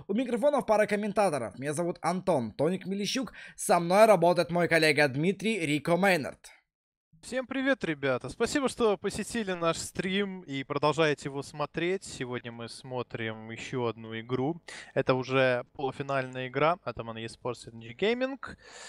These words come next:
Speaker 2: Ну что ж, ножи ещё продолжаются. Тут... э, N G Gaming ждут своего пятого игрока. Атаман Esports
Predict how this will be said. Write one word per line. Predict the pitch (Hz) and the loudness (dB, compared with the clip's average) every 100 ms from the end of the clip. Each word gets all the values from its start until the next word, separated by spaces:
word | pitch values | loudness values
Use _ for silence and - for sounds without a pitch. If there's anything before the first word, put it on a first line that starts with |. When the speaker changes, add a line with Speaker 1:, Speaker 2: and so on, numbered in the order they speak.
| - - - - | -16 -18 -20 -6
Speaker 2:
Ну | 180 | -6
что | - 302 | 6 6
ж, | - - | 6 -2
ножи | 156 160 - 220 | -2 0 0 -2
ещё | - | -2
продолжаются. | 185 170 180 170 240 247 - | -6 2 2 4 2 0 -4
Тут... | - 175 - - | -10 -14 -14 -8
э, | 151 147 147 143 151 151 - _ _ _ | -2 0 0 -2 -4 -8 -12 _ _ _
N | 156 160 | -10 -8
G | 135 | -10
Gaming | 151 165 160 147 139 - 139 | -2 0 0 -4 -12 -8 -6
ждут | 143 156 | -4 -6
своего | - 135 139 143 | -2 0 0 0
пятого | - 156 - 147 135 135 - | 2 2 2 -4 -2 -2 -4
игрока. | 160 156 147 143 - 214 254 | -6 0 0 0 2 2 2
Атаман | 147 139 131 131 | -2 -8 -10 -10
Esports | 131 - 143 135 | -10 -10 -10 -10